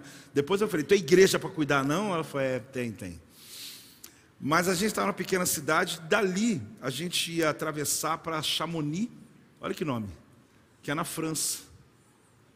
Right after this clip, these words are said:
Aí os amigos estavam com a gente, eu falei, "Ó, nós vamos passar num túnel, Fábio,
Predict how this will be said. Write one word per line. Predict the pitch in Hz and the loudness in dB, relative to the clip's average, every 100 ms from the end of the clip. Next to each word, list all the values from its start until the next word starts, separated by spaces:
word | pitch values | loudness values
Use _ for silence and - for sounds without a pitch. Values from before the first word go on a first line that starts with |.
| _ _ _ _ _ _ - - - | _ _ _ _ _ _ -20 -20 -8
Aí | - 254 | 0 2
os | 269 | 4
amigos | 269 226 214 | 4 2 0
estavam | 208 196 | -2 -2
com | 185 | -4
a | |
gente, | 175 202 | -4 -6
eu | 214 | -6
falei, | 170 156 | -2 -2
"Ó, | |
nós | 143 | -2
vamos | 190 | -4
passar | 180 151 185 | -2 -2 -2
num | 190 | -4
túnel, | 156 175 185 135 | -8 -6 -2 -2
Fábio, | - 113 90 85 | -4 -8 -10 -12